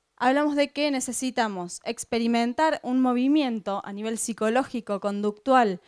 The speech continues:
y fisiológico para adaptarnos e ir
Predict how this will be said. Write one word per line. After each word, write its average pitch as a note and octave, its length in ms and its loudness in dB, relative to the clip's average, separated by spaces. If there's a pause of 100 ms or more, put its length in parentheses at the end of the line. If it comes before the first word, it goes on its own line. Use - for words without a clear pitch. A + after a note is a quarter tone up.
(220)
y A3 100 -8
fisiológico C#4+ 800 -2
para C4+ 420 2
adaptarnos D4 920 2
e B3 140 2
ir C#4+ 300 0